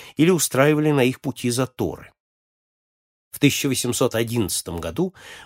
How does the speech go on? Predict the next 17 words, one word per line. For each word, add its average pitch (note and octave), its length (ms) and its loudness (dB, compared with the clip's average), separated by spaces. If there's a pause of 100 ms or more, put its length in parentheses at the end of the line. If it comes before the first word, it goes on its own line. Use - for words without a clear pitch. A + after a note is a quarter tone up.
был G3 160 6
принят G3+ 440 2
особый C3 460 6
закон, C#3 600 0 (160)
грозивший C3 560 2
строгим D#3+ 480 2
наказанием C3+ 800 2 (160)
за G#2 160 -6
сознательный F#2+ 720 -2
вред, G#2+ 420 -2 (220)
принесенный F#2+ 680 -4
пароходам. - 680 -10 (1040)
Хотя A2 300 -6
сам C3+ 240 2
Фултон A#2 560 -4
неоднократно A#2 720 0
подчеркивал, F#2+ 680 -6